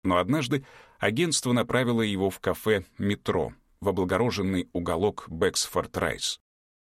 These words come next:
При виде цветов в букетиках и золотых завитушек на окнах он решил, что по договоренности с юркими официантами в черных фартуках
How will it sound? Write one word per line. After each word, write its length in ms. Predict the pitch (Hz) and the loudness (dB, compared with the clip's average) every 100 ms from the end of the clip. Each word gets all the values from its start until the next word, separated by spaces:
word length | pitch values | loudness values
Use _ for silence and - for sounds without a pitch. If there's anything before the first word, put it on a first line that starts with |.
| _ | _
При 140 | 95 | 0
виде 200 | 92 87 | 0 0
цветов 420 | 85 - 87 135 95 | 0 -2 0 0 -2
в 100 | 85 | -4
букетиках 760 | 92 - 98 - - 76 - - - - | -6 -2 -2 -2 -4 -6 -6 -18 -20 -12
и 80 | 98 | -2
золотых 480 | 92 92 92 104 - | 2 2 2 -2 -2
завитушек 760 | 87 87 90 156 147 95 - | -2 0 0 0 0 -2 -4
на 180 | 92 98 | 0 2
окнах 420 | 98 - 82 69 - _ _ _ | 2 0 -4 -6 -12 _ _ _
он 160 | 104 101 | 0 0
решил, 360 | 98 - 160 | 0 0 0
что 240 | - 101 101 | 0 0 0
по 120 | 101 | 2
договоренности 800 | 95 92 95 135 143 104 - 85 | 2 2 2 2 2 2 0 0
с 140 | - | 0
юркими 420 | 104 123 - 101 | 2 0 0 0
официантами 680 | 92 95 92 117 98 - 85 | 0 0 0 2 0 -2 -4
в 80 | 85 | -4
черных 400 | - 110 92 85 | 0 0 2 -2
фартуках 580 | - 170 143 - 87 - | 0 0 0 0 -2 -2